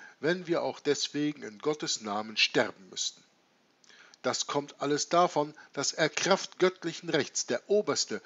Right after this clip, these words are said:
über die christliche Kirche hat sein wollen. Darum hat er sich auch Christus gleichstellen und über Christus setzen müssen, sich das Haupt, hernach den Herrn der Kirche, zuletzt auch der ganzen Welt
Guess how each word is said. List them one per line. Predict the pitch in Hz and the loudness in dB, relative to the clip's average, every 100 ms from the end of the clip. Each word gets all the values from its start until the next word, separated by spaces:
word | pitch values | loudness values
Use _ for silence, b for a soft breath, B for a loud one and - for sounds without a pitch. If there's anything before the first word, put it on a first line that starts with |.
| b 131 | b -8
über | 117 | -6
die | 113 | -6
christliche | 107 - 175 - 151 156 | -2 0 2 0 -4 -10
Kirche | - 147 104 101 | -4 -4 -4 -6
hat | 98 - | -8 -8
sein | 104 98 95 | -12 -14 -16
wollen. | 92 - _ _ _ _ _ _ _ B B - | -18 -20 _ _ _ _ _ _ _ B B 6
Darum | 135 151 175 | 8 8 6
hat | 160 180 | 4 4
er | 165 | 2
sich | 165 - | 0 0
auch | 170 - | 0 0
Christus | - 226 - - 139 - | 0 2 2 2 -2 2
gleichstellen | 175 202 - - 127 120 - | 4 4 2 2 2 2 -4
und | 170 - _ | -12 -12 _
über | 240 247 180 120 | -2 2 4 2
Christus | - 127 - - 107 - | 0 -4 -4 -4 -6 -6
setzen | 110 - 107 | -6 -8 -8
müssen, | 104 - 101 B B B B - | -8 -8 -10 B B B B -4
sich | 117 202 - | 2 2 4
das | 196 170 - | 4 4 6
Haupt, | 214 202 - - - | 6 6 4 -10 0
hernach | 135 160 170 185 143 - | 2 2 4 4 2 0
den | 123 107 | -6 -8
Herrn | 95 135 147 151 | -4 -4 -2 -2
der | 147 | -2
Kirche, | - 180 147 123 110 B B - | 2 2 2 0 0 B B -2
zuletzt | - 170 190 - - | 4 6 6 4 -2
auch | 120 - | -8 -6
der | 113 110 | -6 2
ganzen | 143 170 - 196 | 2 2 -2 4
Welt | 190 131 113 | 6 6 2